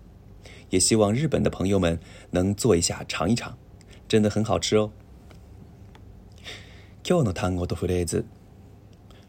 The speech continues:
入味儿。入味儿。味が染み込む、もしくは味が染み込んでいる状態という意味です。例文。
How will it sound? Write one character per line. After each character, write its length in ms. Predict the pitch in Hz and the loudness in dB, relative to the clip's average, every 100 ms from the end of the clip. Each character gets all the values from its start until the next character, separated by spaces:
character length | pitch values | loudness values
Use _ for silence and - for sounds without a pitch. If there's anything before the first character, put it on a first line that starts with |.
| - - - | -20 -20 -4
入 340 | 143 143 90 | 2 2 4
味 80 | 143 | 2
儿。 120 | 127 - - - - - - - - - - - - - - - - - - - - - - - | 0 -2 -20 -20 -20 -20 -20 -20 -20 -20 -20 -20 -20 -20 -20 -20 -20 -20 -20 -20 -20 -20 -20 -2
入 380 | 143 127 90 113 | 2 2 2 0
味 80 | |
儿。 140 | 123 - - - - - - - - - - - - - - - - - - - - | 0 0 -12 -20 -20 -20 -20 -20 -20 -20 -20 -20 -20 -20 -20 -20 -20 -20 -20 -20 -4
味 260 | 98 110 | 0 4
が 100 | 127 | 4
染 160 | 123 117 | 4 4
み 100 | 117 | 2
込 140 | - | 2
む、 140 | 104 85 - - - - - | -2 -2 -12 -20 -20 -20 -8
も 120 | 110 | -2
し 100 | 110 | -2
く 100 | - | 0
は 200 | 98 90 - - - - | 0 0 -4 -20 -20 -6
味 280 | 90 107 123 | -2 2 2
が 100 | 117 | 2
染 240 | - 120 | 4 2
み 20 | |
込 200 | 123 143 | 2 2
ん 20 | 117 | 2
で 80 | |
い 60 | 90 | 2
る 80 | 139 | 0
状 260 | 101 104 | 2 0
態 260 | 117 117 107 - - - | 0 0 -2 -4 -20 -2
と 100 | 123 | 2
い 120 | 117 | 2
う 20 | |
意 100 | 107 | 2
味 80 | 95 | 0
で 80 | - | -4
す。 140 | - - - - - - - - - - - - - - - 95 | -6 -8 -18 -20 -20 -20 -20 -20 -20 -18 -18 -18 -18 -18 -8 0
例 160 | 95 | 0
文。 240 | 90 87 | 2 -2